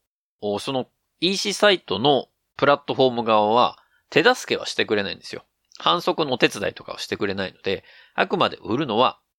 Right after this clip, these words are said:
自分自身。なので、この場合は配信者側っていうのがそこら辺までケアをして、例えばTwitterで多く告知をしなきゃいけないとか、あー、そういうようなことを、をやった上でこう、販売をしていかなきゃいけないというところがあります。なので、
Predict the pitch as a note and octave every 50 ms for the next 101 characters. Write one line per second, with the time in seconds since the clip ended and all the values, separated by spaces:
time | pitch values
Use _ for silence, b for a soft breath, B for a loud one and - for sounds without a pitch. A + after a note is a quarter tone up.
0 | _ - G#2+ G#2 G2 G#2+ G#2+ G2 F2+ F#2+ F2+ - - - _ _ _ _ _ _
1 | _ _ _ _ _ _ _ _ _ _ _ - A#2 A2+ F#2 F2 F2+ E2 D#2 -
2 | _ _ _ _ - A2+ G#2+ G2+ F#2+ G2 F#2+ F2+ F2+ F#2 - - A2 A#2 A#2 G2+
3 | - A#2+ A2+ - - A2 G2 G2+ G2 G2 G2+ G2 - _ - B2+ D3 C3+ G#2+ F#2+
4 | B B B B - - - - G#2+ F#2+ G2+ G2+ A2 D3+ D#3 A2+ F#2+ - _ -
5 | - G#2 F#2 E2+ D2 - - G#2+ G2 - - - G3+ C#3+ G#2+ - - G#2+ G#2 -
6 | _ - G2+ F#2+ F#2+ F#2+ F#2+ F2+ B B B B B - - A2 - - - -
7 | - - - - - F2+ E2+ - F#2+ F#2 F2 - E2+ E2 - F#2 E2 E2+ E2 -
8 | - - - - b b b b b b b b _ - F#2 F#2+ F#2+ F#2 F#2 F#2+
9 | F#2 - A#2 A#2 A2 G#2 F#2+ G2 - - F2+ F2+ F#2 G2 G#2+ G2+ - - _ _
10 | _ _ _ - G#2 G#2 G#2+ A2 A2 - _ _ - C#3+ D#3 G3+ B3+ A3+ - -
11 | - F#2+ F#2 E2 - C3+ C3+ - - _ _ _ _ _ _ _ - - G#2+ G2
12 | F2 F2+ F2+ E2+ - - - F#2+ F2+ E2+ E2+ - - - - - - - - -
13 | - - C#3 D3 - - - - - - - - - _ _ b b b b b
14 | b b b b b b b _ _ _ - D#3+ E3+ C#3 F#2+ - - G#2+ F#2+ -